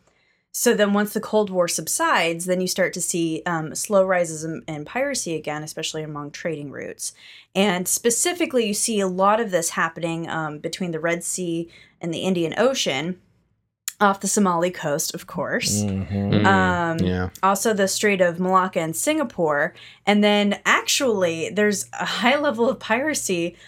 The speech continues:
Speaker 1: that happens on the Amazon River in Brazil,
Speaker 2: Hmm.
Speaker 1: which is
Speaker 3: Hmm.
Speaker 1: very fascinating.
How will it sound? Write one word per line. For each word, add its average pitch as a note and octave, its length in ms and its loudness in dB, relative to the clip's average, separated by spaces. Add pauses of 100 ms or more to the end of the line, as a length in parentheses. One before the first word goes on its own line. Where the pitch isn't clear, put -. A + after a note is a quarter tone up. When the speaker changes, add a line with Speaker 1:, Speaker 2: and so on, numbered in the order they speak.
(160)
Speaker 1:
that G3 140 2
happens G#3 400 2
on F#3+ 80 2
the F#3 120 -2
Amazon E3+ 380 -2
River F3 300 2
in C#3 100 -6
Brazil, C#3+ 500 -2 (400)
Speaker 2:
Hmm. E3 120 0
Speaker 1:
which F#3+ 120 0
is F#3+ 120 -2
Speaker 3:
Hmm. E3 120 -6
Speaker 1:
very G3 240 2
fascinating. C#3 760 -6